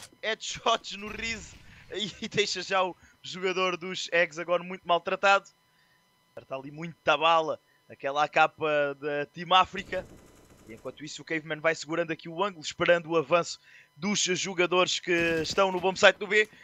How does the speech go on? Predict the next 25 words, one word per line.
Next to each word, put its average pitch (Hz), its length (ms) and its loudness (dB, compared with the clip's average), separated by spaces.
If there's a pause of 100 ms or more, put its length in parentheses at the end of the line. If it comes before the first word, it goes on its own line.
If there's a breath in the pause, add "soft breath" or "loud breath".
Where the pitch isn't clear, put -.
(160 soft breath)
Mas 196 180 0
é 214 100 4
Dixon 214 420 -4
quem 226 220 2
aparece 208 400 0
ali 214 160 -8
na 202 100 -4
balcony 208 380 0
e 202 40 -10
consegue 208 520 -2
levar 196 220 2
o 196 140 0
Justin - 320 -2
Siegel, 226 320 -2 (300 loud breath)
mas 170 220 -10
rapidamente 180 720 0 (400 soft breath)
Pacha 202 320 2
puxa 240 680 -6
e 208 160 -6
consegue 190 360 -2
fazer 170 300 -6
mesmo 165 300 -4
ali 165 160 -4
aquela 170 420 2
kill. 233 340 -2